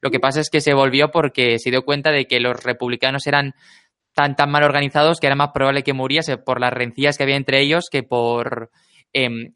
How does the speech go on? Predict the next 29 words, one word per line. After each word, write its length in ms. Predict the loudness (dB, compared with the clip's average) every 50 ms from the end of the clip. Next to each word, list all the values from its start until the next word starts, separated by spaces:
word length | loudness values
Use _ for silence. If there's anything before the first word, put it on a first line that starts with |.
| _
una 220 | -6 -2 0 0 2
bala 220 | 2 2 2 2
enemiga, 420 | 0 0 -2 -2 -2 -2 -2 -2
¿no? 200 | -2 0 0 0
Y 80 | 2 2
además 260 | 0 0 0 -2 -2
decía 300 | -2 -2 -2 -2 -2 -2
que 100 | -2 -2
nunca 220 | -4 -4 -2 -4 -4
se 80 | -4 -2
había 140 | 0 0
aburrido 340 | 0 0 0 0 0 0 0
tanto 300 | 0 -2 -2 0 0 -2
como 260 | -2 -2 -2 -2 -2
en 80 | -2 -2
la, 340 | 0 0 0 0 -2 -4 -6 -10 -14 -18 _ -10
en 100 | -6 -4
la 80 | -4 -2
guerra 160 | 0 -2 -2
española. 500 | -2 -2 -4 -4 -2 -2 -2 -2 -4 -6 _ -18 -20 -20 -12 -4
Aunque, 220 | -2 0 2 4 4
bueno, 240 | 4 4 2 0 0
el, 320 | 0 2 4 4 2 2 0
el 120 | 0 -2 0
karma 280 | 0 0 0 0 0
le 100 | 0 0
pilló 360 | 0 0 0 0 2 2 2 2
y, 360 | 0 -2 -4 -6 -10 -12 -16
y 420 | -14 -12 -10 -10 -10 -12 -16 -20